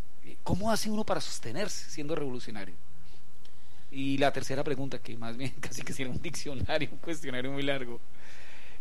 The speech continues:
eh, ¿qué lo movió? ¿Qué lo motivó a convertirse en, en, en, en, en un revolucionario?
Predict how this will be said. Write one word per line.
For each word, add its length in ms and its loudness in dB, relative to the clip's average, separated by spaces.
eh, 580 2
¿qué 100 0
lo 140 4
movió? 400 8
¿Qué 80 0
lo 140 2
motivó 500 2
a 40 0
convertirse 760 0
en, 200 0
en, 260 0
en, 260 0
en, 420 0
en 180 0
un 100 0
revolucionario? 680 0